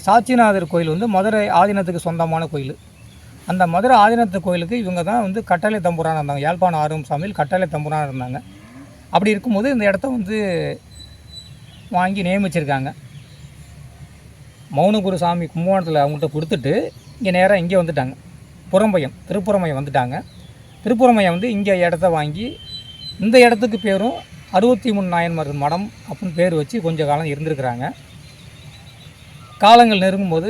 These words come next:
ஆயிரத்தி எட்நூத்தி ஐம்பத்தொன்னுல சாமி வந்து ஐக்கியமாயிட்டாங்க. இவங்க ஐக்கியமானதுக்கப்புறம் இங்க நாலு பேர் இருக்காங்க. நாலு பேரும் யாழ்ப்பாணம் ஆறுமுகசாமிக்கு எழுத்த மாதிரி ஒருத்தவங்க, பின்னாடி ஒருத்தவங்க, வடக்கு புறம் ரெண்டு பேர் இருக்காங்க.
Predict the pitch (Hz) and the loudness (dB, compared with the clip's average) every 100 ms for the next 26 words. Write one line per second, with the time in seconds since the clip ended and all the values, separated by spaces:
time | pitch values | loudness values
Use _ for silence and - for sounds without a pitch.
0 | 226 175 202 196 165 226 214 170 - 190 | 2 2 2 0 -2 -4 -4 -6 -4 -6
1 | 214 190 170 185 170 160 214 165 165 143 | -2 -2 0 -2 -2 -4 -2 -2 -2 -4
2 | 151 165 151 165 143 123 120 123 - - | -2 -2 -2 -4 -4 -4 -6 -8 -16 -20
3 | - - - - - 156 202 226 185 208 | -20 -20 -20 -20 -8 0 2 4 4 4
4 | 240 240 208 175 143 135 156 123 170 269 | 2 2 2 2 0 0 0 0 -4 -6
5 | - - - - 196 190 160 214 214 190 | -16 -20 -20 -10 -4 -2 0 0 0 0
6 | - 139 127 123 - - - - - - | -2 -2 -6 -6 -16 -20 -20 -20 -20 -20
7 | - - - - - - - 196 202 175 | -20 -20 -20 -20 -20 -10 0 2 4 2
8 | 196 262 294 - - - - - 233 190 | 2 2 -2 -12 -20 -20 -20 -6 0 2
9 | 190 175 165 175 170 170 165 151 180 214 | 2 0 0 -2 -2 -2 -4 -6 -8 -8
10 | 214 - - - - - - 165 156 160 | -10 -12 -14 -12 -12 -12 -8 -6 -4 -2
11 | 151 151 139 147 202 311 - - - - | -2 -4 -6 -8 -8 -10 -16 -20 -20 -20
12 | - - 180 160 139 151 139 165 226 - | -12 -4 -2 -2 -4 -6 -6 -4 -6 -8
13 | - - - - - - - - 185 214 | -20 -20 -20 -20 -20 -20 -20 -6 0 0
14 | 190 170 156 147 151 147 127 120 123 | -2 -4 -4 -2 -2 -4 -6 -8 -8